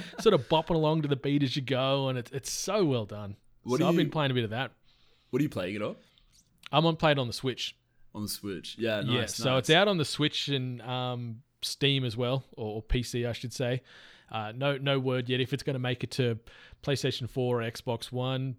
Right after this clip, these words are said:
Speaker 1: but, uh, yeah, it's, it's really, really great. Like, it's been out since, I think it was near the end of February it dropped. So it's been out for, you know, a month and a half or so now, but it's, it's well worth a look. I think it was fifteen bucks,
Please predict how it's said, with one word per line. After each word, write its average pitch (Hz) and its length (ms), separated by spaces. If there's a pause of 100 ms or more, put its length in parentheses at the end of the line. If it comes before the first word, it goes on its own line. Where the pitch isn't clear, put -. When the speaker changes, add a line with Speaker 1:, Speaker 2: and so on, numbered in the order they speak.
Speaker 1:
but, 123 240
uh, 123 380
yeah, 131 420
it's, 120 200
it's - 220
really, 160 360
really 131 240
great. 123 260
Like, 113 200
it's 117 100
been 175 120
out 160 200
since, 127 320
I 123 80
think 226 260
it 285 60
was 147 180
near 139 140
the 127 160
end 123 120
of 113 80
February 120 680
it - 100
dropped. - 420 (440)
So 127 220
it's 120 100
been 262 140
out 180 180
for, 123 320 (160)
you 120 60
know, 117 100
a 117 40
month 120 220
and 120 80
a 104 40
half 120 360
or 123 80
so 117 240
now, 117 320
but 120 200
it's, - 200
it's 131 220
well 175 260
worth 151 300
a 117 40
look. 120 320
I 113 80
think - 280
it 175 60
was 120 120
fifteen 156 540
bucks, - 560